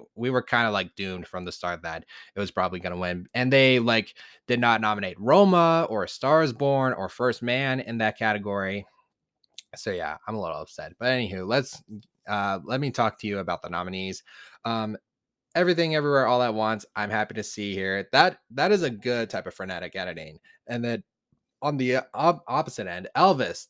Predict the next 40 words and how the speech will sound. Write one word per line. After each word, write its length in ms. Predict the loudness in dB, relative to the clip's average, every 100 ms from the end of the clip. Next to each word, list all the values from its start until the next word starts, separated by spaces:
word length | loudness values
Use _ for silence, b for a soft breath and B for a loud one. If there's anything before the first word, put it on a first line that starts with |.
| 0
that 240 | 4 4
is, 220 | 0 -4
like, 220 | -4 -6 -8
the 120 | -4 -2
Adam 240 | -2 -2
McKay 400 | -8 -6 -6 -6
of, 180 | -8 -6
like, 240 | -6 -6
film 300 | -12 -12 -8
editing. 440 | -8 -8 -10 -14 -18 _ _ -20 -10
Just, 260 | -6 -2
like, 220 | -2 -2 -6 B B B
in 200 | 0 2
your 80 | 0
face 300 | -2 -4 -2
editing, 220 | -4 -4
just, 160 | -6 -8
like, 180 | -10 -6
"Cut, 220 | -6 -4
cut, 180 | -8 -6
cut," 300 | -2 -2 -6 -10
and 180 | -6 -6
just, 180 | -4
like, 140 | -6 -8
wipes 480 | -6 0 2 2 -2
and 100 | -12
transitions 880 | -6 -4 -2 0 0 0 -8 -12 -12
and, 260 | -12 -12 -16 B B B
like, 260 | -4 -4 -4
uh, 240 | -6 -6 -8
close-ups. 800 | -8 0 2 2 0 -10 -12 -14
And 120 | -12
it's 140 | -8
just, 180 | -6 -4
like, 260 | -6 -8 -14
super 520 | -14 -4 0 2 0
stylistic 1000 | -6 -4 -2 0 -2 -4 -6 -6 -8 -10
and 200 | -14 -14
so, 520 | -12 -6 -2 0 0
like, 380 | -2 -6 -10 -16